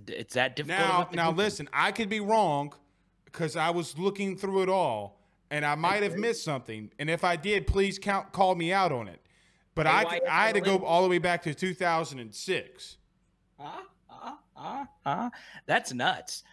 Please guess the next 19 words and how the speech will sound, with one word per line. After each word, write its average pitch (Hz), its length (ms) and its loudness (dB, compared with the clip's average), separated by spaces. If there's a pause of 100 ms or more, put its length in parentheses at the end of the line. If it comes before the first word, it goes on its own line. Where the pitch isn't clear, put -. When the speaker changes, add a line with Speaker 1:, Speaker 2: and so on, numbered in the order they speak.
(180)
Speaker 1:
That's - 260 0
really 170 240 -2
nuts. 165 200 -2
Speaker 2:
Auburn, 196 380 4
Speaker 1:
So - 100 -10
Speaker 2:
Auburn 190 440 6
did 165 180 2
it, 170 240 0
and 160 200 -2
the 156 40 0
guy 175 240 2
became 175 340 -2
an 165 60 2
All-American, 165 640 4
and 151 80 2
I 143 80 4
forget 143 300 -2
his 127 180 -2
name. 110 340 -6